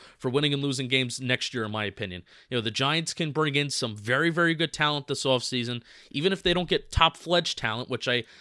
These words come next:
I know a lot of people expect, you know, Devonta Smith, who just won a Heisman, and people also expect Kenny, Kenny Golladay or Allen Robinson, you know. Uh, I, I'm not expecting the Giants doing that, because then you look at other teams in cap-friendly situations,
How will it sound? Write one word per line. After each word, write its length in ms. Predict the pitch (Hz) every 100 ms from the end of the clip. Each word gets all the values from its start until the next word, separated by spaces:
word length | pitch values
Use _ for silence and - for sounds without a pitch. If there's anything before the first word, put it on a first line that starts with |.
| -
I 80 | -
know 180 | 120 151
a 60 | 170
lot 200 | 160 160
of 80 |
people 300 | - 165 156
expect, 640 | 147 143 - 143 143 - 127
you 80 |
know, 200 | 127 123 - - _
Devonta 360 | 113 127 156 151
Smith, 300 | - 151 147
who 80 | 143
just 200 | 131 123
won 160 | 131
a 60 | 123
Heisman, 520 | 131 131 - 123 123 - _ -
and 240 | 151 151
people 300 | 151 151 151
also 300 | 143 139 151
expect 440 | 135 - 143 131 -
Kenny, 240 | 139 139 135 -
Kenny 220 | 147 143
Golladay 420 | 135 131 127 123
or 80 | 120
Allen 280 | 120 120 113
Robinson, 500 | 110 95 - 92 92
you 80 | 101
know. 160 | 110 - - - _
Uh, 140 | 117 117
I, 240 | 117 - 135
I'm 200 | 147 170
not 160 | 175 165
expecting 460 | - - 156 151
the 80 | 139
Giants 420 | 135 131 123 -
doing 220 | - 107 98
that, 180 | 90
because 220 | 113 110 104
then 160 | 117
you 80 | 113
look 240 | 113 120
at 80 | 120
other 180 | 127 139
teams 340 | - 139 135
in 120 | 123 113
cap-friendly 580 | 139 127 - 139 127
situations, 720 | 123 123 110 131 143 143 135